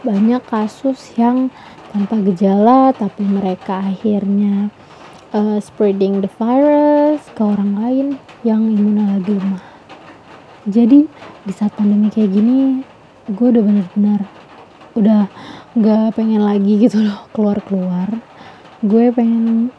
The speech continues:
meminimalisir kontak dengan orang luar. Dan sekarang ini memang sudah saatnya, menurut gue ya, ini tuh kita benar-benar, ya udahlah, ini udah urusan masing-masing.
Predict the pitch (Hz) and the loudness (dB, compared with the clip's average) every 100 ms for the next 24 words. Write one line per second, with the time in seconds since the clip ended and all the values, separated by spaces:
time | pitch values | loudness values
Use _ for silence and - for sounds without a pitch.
0 | - - - - 240 247 247 247 247 254 | -20 -20 -20 -8 -2 0 2 0 2 2
1 | 247 254 247 254 247 269 - 226 233 - | 2 0 0 0 0 -2 -2 -4 -4 -2
2 | 214 202 208 185 190 175 - - 220 - | 0 2 0 0 -4 -4 -8 -12 -16 -20
3 | - - - - - - - - - - | -20 -20 -20 -20 -20 -20 -20 -20 -20 0
4 | 208 220 208 214 214 214 - - - - | 2 2 2 0 0 -2 -8 -20 -20 -20
5 | - - - 254 262 269 294 349 370 247 | -20 -20 -6 0 2 2 2 2 2 2
6 | 233 226 226 240 277 262 - 208 196 196 | 2 2 2 0 -2 -4 -2 -2 -2 -6
7 | - 196 - 233 269 320 330 - - - | -6 -10 -6 -4 0 -2 -4 -12 -20 -20
8 | - - - 233 220 208 - 196 190 175 | -20 -20 -8 -2 0 0 0 0 2 0
9 | 170 214 - - - - - - - - | -2 -10 -14 -20 -20 -20 -20 -20 -16 -2
10 | 233 247 269 - - 254 247 226 208 190 | 0 0 -2 -4 -2 0 2 2 0 0
11 | 208 208 - - - - - - - - | 0 -2 -8 -20 -20 -20 -20 -20 -20 -4
12 | 240 240 285 311 302 - - - - - | 2 4 6 4 0 -12 -20 -20 -20 -20
13 | - - - 240 240 247 220 226 214 - | -20 -20 -10 -2 2 4 2 0 -6 -4
14 | 214 196 202 202 180 196 - 180 226 | -2 -2 -2 -4 -6 -6 -8 -8 -10